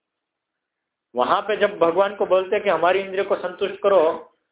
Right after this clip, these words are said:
तो उसमें भावना यही छिपी होती है कि भगवान आप आओ और अपनी इंद्रियों को संतुष्ट करो।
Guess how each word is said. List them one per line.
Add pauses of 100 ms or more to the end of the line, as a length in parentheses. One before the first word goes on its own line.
(440)
तो
उसमें
भावना
यही (100)
छिपी
होती
है
कि
भगवान
आप
आओ
और
अपनी
इंद्रियों
को
संतुष्ट
करो।